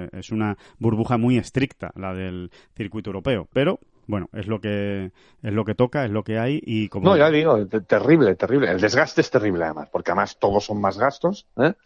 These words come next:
Speaker 1: Claro.
Speaker 2: Y, y, y, sin embargo, tienes muchos menos ingresos. Eh, es así, ¿no? Y insisto, hay que valorar de nuevo y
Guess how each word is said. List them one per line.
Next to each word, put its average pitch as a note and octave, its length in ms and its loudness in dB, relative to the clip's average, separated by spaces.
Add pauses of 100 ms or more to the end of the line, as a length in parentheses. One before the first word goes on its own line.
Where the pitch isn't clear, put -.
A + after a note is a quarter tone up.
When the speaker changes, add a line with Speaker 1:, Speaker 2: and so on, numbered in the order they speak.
(140)
Speaker 1:
Claro. G#2 380 0
Speaker 2:
Y, A2+ 460 4
y, A2+ 80 -2
y, A#2 40 -2
sin G#2 140 -4
embargo, A2+ 300 2
tienes A#2+ 220 2
muchos A#2+ 340 2
menos G#2 260 0
ingresos. A#2+ 600 2
Eh, G#2+ 140 -12 (200)
es A2+ 140 -14
así, D#3 240 0
¿no? B2+ 140 -6 (540)
Y G#2 260 2
insisto, A2+ 640 2
hay A2 200 0
que B2+ 240 6
valorar A#2+ 420 4
de B2 140 2
nuevo C#3 500 4
y G2+ 460 2